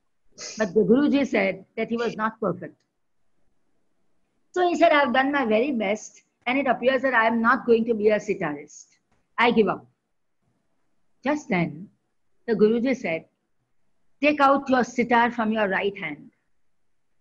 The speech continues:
put it in your left hand and try all over again."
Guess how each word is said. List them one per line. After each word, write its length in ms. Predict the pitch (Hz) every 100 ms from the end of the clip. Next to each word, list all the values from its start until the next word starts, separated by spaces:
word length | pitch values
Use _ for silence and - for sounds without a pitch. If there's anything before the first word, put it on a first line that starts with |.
| _ -
put 140 | 311
it 120 | 330
in 120 | 302
your 180 | 285 285
left 420 | 254 247 269 -
hand 320 | - 165 139 - - _ - - - - - -
and 220 | 202 -
try 240 | 240 240
all 280 | 254 226 262
over 240 | 240 226 220
again." 500 | 180 180 139 131